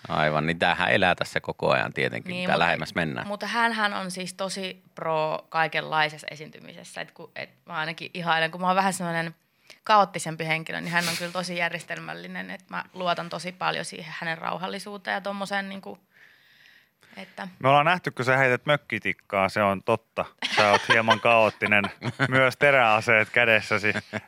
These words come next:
Speaker 3: No, mutta tota,
Speaker 2: No niin.
Speaker 3: mutta niitäkin voi käydä vielä Yle Areenasta vielä makustelemassa noita, noita tunnelmia muistaakseni. Tota,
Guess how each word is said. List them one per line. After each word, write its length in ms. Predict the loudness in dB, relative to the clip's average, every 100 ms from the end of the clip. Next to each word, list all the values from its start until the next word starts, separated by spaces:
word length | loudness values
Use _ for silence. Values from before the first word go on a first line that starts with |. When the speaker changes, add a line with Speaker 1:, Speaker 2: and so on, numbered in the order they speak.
| -14 -8
Speaker 3:
No, 60 | -2
mutta 300 | -2 -2 -6
tota, 280 | -2 0 0
Speaker 2:
No 160 | 0
niin. 380 | -6 -6 -8 -10 0
Speaker 3:
mutta 300 | 0 4 2 2
niitäkin 380 | 2 4 6 6
voi 160 | 6 6
käydä 240 | 4 6
vielä 160 | 6 6
Yle 160 | 6
Areenasta 500 | 6 4 2 -2 -4
vielä 180 | -2 -2
makustelemassa 760 | -2 -4 -6 -8 -8 -8 -10 -6
noita, 280 | -4 -4 -4 0
noita 220 | 0 0
tunnelmia 500 | -6 -6 -6 -4 -6
muistaakseni. 580 | -6 -8 -10 -12 -10 -12 -14 -20 -20 -2
Tota, 400 | 2 4 4